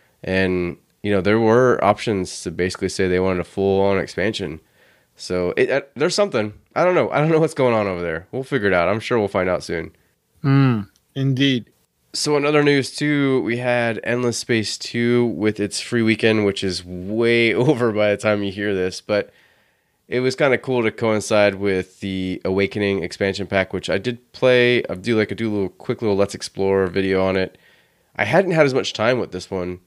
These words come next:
Speaker 1: to be honest, because I've been so busy with everything and getting the site back up and stuff like that. So a lot of my free time went to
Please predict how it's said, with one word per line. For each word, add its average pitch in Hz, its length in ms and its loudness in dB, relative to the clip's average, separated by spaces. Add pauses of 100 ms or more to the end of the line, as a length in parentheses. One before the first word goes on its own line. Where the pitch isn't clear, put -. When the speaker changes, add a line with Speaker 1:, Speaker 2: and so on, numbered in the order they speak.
(140)
Speaker 1:
to - 80 -16
be 95 120 -2
honest, 98 340 0
because 90 380 -4
I've 85 160 -2
been 90 240 -2
so 92 180 -8
busy 92 260 -4
with 90 140 -4
everything 95 400 -4
and 82 140 -6 (300)
getting 110 180 2
the 87 80 -6
site 107 240 -2
back 101 200 0
up 98 260 0
and 85 260 -6
stuff 85 180 -8
like 87 120 -6
that. 87 220 -2
So 92 120 -6
a - 20 -2
lot 98 140 2
of 95 60 0
my 87 100 0
free 104 180 -8
time 87 240 -2
went 85 160 -4
to 85 300 -4